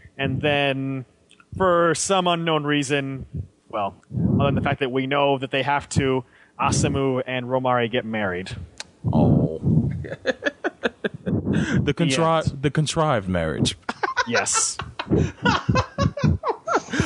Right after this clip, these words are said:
Speaker 2: Loveless.
Speaker 1: Let's not start that debate again.
Speaker 2: Oh, man.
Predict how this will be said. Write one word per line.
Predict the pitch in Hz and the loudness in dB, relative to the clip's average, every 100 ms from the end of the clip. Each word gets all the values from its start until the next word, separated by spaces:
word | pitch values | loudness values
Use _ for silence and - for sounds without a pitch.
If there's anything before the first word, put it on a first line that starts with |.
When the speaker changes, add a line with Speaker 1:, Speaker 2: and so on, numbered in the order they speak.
| 247 | -2
Speaker 2:
Loveless. | 127 151 170 127 98 - - _ - - - - | -2 2 2 2 2 0 -4 _ -4 -2 -4 -4
Speaker 1:
Let's | - - - - - 571 554 539 - 523 - 554 539 - | 0 4 4 2 -2 -4 -2 -6 -4 -8 -8 -10 -10 -4
not | 175 | -4
start | 165 190 180 | 0 0 0
that | 165 | -2
debate | - 135 120 | -2 -6 -6
again. | 107 110 104 | -4 -6 -4
Speaker 2:
Oh, | 131 127 123 123 113 107 101 | -2 0 2 2 2 2 0
man. | 101 113 117 107 101 | -2 -2 -2 -2 -4